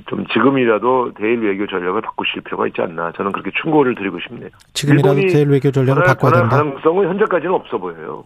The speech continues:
Speaker 2: 예. 국회 현안들도 좀 짚어봐야 되는데 오늘 대통령이 거부권을 행사한 양곡관리법 개정안을 재의결할 텐데요. 이렇게 되면,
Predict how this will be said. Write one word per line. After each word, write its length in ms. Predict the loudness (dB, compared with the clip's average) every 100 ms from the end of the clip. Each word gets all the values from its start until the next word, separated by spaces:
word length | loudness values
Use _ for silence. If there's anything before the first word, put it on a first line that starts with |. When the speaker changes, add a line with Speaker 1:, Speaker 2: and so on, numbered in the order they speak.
| 0
Speaker 2:
예. 600 | 4 4 2 0 -6 -12 -20 _ -20 -16 -16 -16 -6
국회 280 | 0 4 4
현안들도 680 | 6 6 6 6 6 4 4
좀 160 | 2
짚어봐야 460 | 0 0 2 4 4
되는데 320 | 4 4 4
오늘 760 | 6 6 6 6 6 6 6 4
대통령이 480 | 2 4 4 4 4
거부권을 600 | 4 2 4 4 6 4
행사한 420 | 4 4 4 4
양곡관리법 600 | 4 4 4 2 2 2
개정안을 460 | 2 4 4 4 2
재의결할 680 | 4 4 4 4 4 4 0 -10 -20 -20 -20 -20 -2 2 2
텐데요. 640 | 0 2 4 4 4 4 4
이렇게 340 | 4 2 2
되면, 360 | 4 6 4